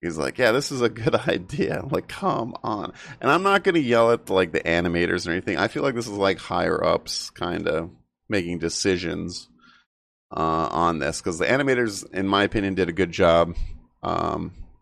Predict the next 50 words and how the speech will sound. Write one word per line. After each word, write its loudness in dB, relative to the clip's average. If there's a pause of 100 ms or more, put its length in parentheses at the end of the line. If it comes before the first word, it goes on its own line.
(920)
unfortunately, 0
you 0
know, 0
they, 2
they 0
don't 0
get -2
paid 0
enough -8 (120)
for -4
what 0
they 0
do, -4
but -6
they 0
still -2
did -2
a -2
really 0
good -6
job. 0 (1120)
Um, 2
but -2
yeah, 2
I 2
don't 2
know 2 (160)
why 0
they 0
went -4
this -10
route. -2
I -4
just, -10 (100)
I -4
don't. -6 (1200)
Like, 2
I 6
feel 2
like 4
if 2
they, 4
if -4
they 0
fleshed -4
out -2
this -6
sto-, -8
this -4
story, 0